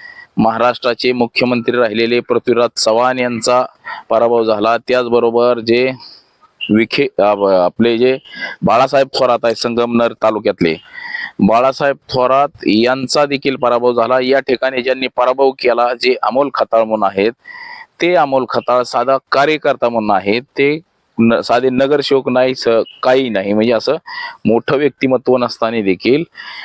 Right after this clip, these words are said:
अमोल खताळ यांचा आम-, विजय झाला, बाळासाहेब थोरात यांचा पराभव झाला,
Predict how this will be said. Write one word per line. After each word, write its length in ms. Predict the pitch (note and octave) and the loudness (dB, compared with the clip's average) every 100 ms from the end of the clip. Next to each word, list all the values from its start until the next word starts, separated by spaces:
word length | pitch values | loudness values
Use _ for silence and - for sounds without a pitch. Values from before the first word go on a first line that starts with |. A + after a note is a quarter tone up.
| - | -4
अमोल 380 | G#2 A2+ D3 D3+ | -2 0 0 0
खताळ 360 | C3+ A2+ A#2 A#2 | -2 -2 0 0
यांचा 580 | A2+ G#2+ F#2+ G#2+ A#2 C3+ - - | -2 -4 -2 0 0 -2 -10 -2
आम-, 320 | G#2+ A2+ - - - | -2 -2 -10 -6 0
विजय 400 | G2+ B2 D3+ C3+ | 2 2 2 2
झाला, 320 | G#2 G2+ A2+ - - - - - - | 0 0 -2 -6 -18 -18 -18 -6 0
बाळासाहेब 420 | G#2+ B2 B2+ A#2 - | 0 0 -2 -4 -2
थोरात 200 | A#2 A2+ | 0 0
यांचा 320 | A#2 A2+ A2+ A2 | -2 -2 -2 -2
पराभव 640 | - _ B2 C3 C3 A#2 | -6 _ 2 2 2 2
झाला, 280 | F#2 F#2 | 2 0